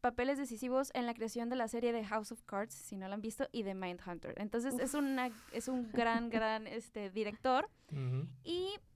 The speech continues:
Speaker 1: pues, básicamente la historia se trata de, ya les dije, este protagonista que sufre inicialmente de insomnio y que,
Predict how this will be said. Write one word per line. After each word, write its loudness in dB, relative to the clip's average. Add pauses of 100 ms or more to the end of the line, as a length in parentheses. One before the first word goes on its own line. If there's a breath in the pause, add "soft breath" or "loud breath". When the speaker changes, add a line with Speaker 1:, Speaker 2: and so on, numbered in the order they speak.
Speaker 1:
pues, 4
básicamente 4
la 2
historia 2
se -6
trata 4
de, 4
ya -2
les -6
dije, 0 (180)
este -2
protagonista -2
que -8
sufre 2 (180)
inicialmente -2
de 0
insomnio -2 (640 soft breath)
y 2
que, 2